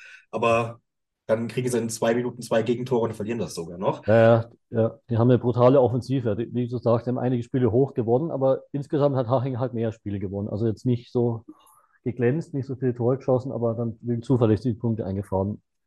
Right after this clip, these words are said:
Speaker 2: Ähm, ja, ich bin gespannt auf das direkte Duell. Das steht am achtzehnten März, also nächste Woche an.
Speaker 1: Darauf wollte ich gerade zu sprechen kommen.
Speaker 2: Ja.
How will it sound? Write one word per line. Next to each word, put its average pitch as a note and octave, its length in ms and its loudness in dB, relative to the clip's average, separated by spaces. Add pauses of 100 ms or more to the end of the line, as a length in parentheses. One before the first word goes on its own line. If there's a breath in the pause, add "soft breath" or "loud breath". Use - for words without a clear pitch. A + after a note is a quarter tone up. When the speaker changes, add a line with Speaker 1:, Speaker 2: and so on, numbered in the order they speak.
(120)
Speaker 2:
Ähm, A2 300 -4
ja, B2+ 200 6
ich D3+ 100 0
bin C#3 120 2
gespannt C#3 320 2
auf B2 160 -6
das - 160 -12
direkte B2+ 340 -4
Duell. G#2+ 300 -4
Das G#2 120 -12
steht B2 180 -6
am A#2+ 120 2
achtzehnten B2 540 0
März, B2 480 2
also A#2+ 160 -4
nächste A#2 340 -2
Woche A#2+ 220 0
an. D3 320 -2 (360)
Speaker 1:
Darauf A2+ 300 -2
wollte A#2 160 0
ich A2 120 -6
gerade A#2 180 0
zu B2 100 -2
sprechen F#2+ 340 -6
kommen. F#2 240 -8
Speaker 2:
Ja. A2 220 -2